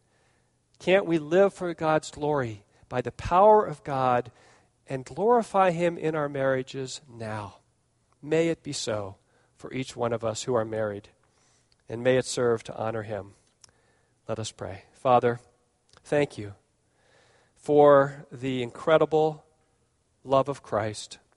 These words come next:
the love that transforms us, the love that carries us, the love that brings us, love that brings us through trials and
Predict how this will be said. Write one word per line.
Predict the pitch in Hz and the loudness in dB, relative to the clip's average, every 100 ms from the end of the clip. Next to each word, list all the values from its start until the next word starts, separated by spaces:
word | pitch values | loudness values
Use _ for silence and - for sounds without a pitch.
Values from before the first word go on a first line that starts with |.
| _ _ _ _ - | _ _ _ _ -8
the | 127 | 0
love | 135 156 147 139 | 8 8 8 4
that | 127 - | -2 -2
transforms | 143 123 - - 151 165 156 | -2 -2 -4 -2 2 2 2
us, | 156 160 - | -2 -2 -6
the | 135 | -4
love | 127 143 135 | 2 2 2
that | 113 - | -4 -4
carries | - 156 160 151 | -2 2 2 0
us, | 160 151 - | -2 -4 -6
the | 135 | -4
love | 135 151 139 | 2 2 2
that | 131 123 | -2 -2
brings | 139 151 156 | -2 -2 0
us, | 151 143 - _ - - | -4 -4 -8 _ -12 4
love | 160 156 | 4 4
that | 131 | -4
brings | - 151 156 | 0 0 0
us | 156 147 | -2 -2
through | - 135 | -6 -10
trials | - 156 151 156 156 147 | 0 4 6 6 2 -4
and | 123 | -10